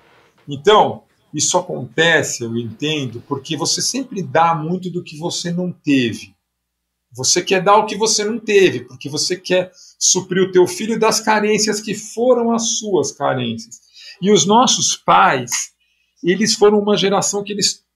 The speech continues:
conquistaram muita coisa, então eles saíam e a prioridade deles foi meio de caçador mesmo, de trazer o, o, de matar o bicho e trazer pra dentro da casa, de trazer o conforto, de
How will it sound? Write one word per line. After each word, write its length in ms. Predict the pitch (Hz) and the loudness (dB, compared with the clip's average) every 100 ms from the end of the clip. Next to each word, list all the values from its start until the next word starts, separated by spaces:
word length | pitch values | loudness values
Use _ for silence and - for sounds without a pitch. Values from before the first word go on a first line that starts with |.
| _ _ _ | _ _ _
conquistaram 800 | 202 202 180 - - 214 208 185 | -6 -4 -4 -4 2 2 4 0
muita 400 | 170 175 - 165 | -2 -4 -4 -6
coisa, 460 | - 147 143 117 135 | -4 0 0 0 -4
então 300 | 135 180 196 | -4 -2 0
eles 240 | 196 - | -2 -2
saíam 720 | 208 185 165 180 208 240 233 - _ _ _ _ _ | 0 2 0 0 0 0 -4 -12 _ _ _ _ _
e 120 | 147 | 0
a 80 | 170 | 0
prioridade 800 | 170 180 185 185 147 185 185 185 | 4 6 6 4 2 2 2 -2
deles 440 | 143 185 202 226 | 0 0 0 -2
foi 240 | 220 247 247 | -2 -4 -4
meio 400 | 240 247 254 247 | -4 -2 -2 -2
de 760 | 254 262 254 226 170 139 117 123 _ _ _ _ _ | -2 -2 -2 -2 0 0 -2 -10 _ _ _ _ _
caçador 800 | - 185 - 214 180 175 180 156 131 | -4 -2 2 2 4 6 8 6 4
mesmo, 440 | 131 120 101 113 | 2 2 0 -8
de 120 | 107 | -12
trazer 720 | 113 160 160 143 - 127 151 180 | -4 0 2 2 0 0 4 6
o, 500 | 185 175 147 120 107 _ _ _ _ _ _ _ _ - _ | 6 4 2 -2 -8 _ _ _ _ _ _ _ _ -20 _
o, 220 | 151 135 | -10 -6
de 140 | 131 139 | -6 -2
matar 340 | 147 147 165 | 0 2 2
o 120 | 160 117 | 0 0
bicho 380 | 123 156 - | -4 0 0
e 40 | - | 0
trazer 340 | 175 165 160 | 0 0 0
pra 140 | 156 160 | -2 -2
dentro 220 | 165 165 | 0 -2
da 100 | 170 | -2
casa, 560 | - 165 156 117 107 | -2 2 2 2 -2
de 140 | 104 - | -12 -8
trazer 320 | 139 139 147 | 0 0 0
o 100 | 156 | -4
conforto, 840 | 175 170 - - 165 147 135 - 113 | -4 -4 -8 -2 4 4 4 0 -14
de 200 | 131 | -16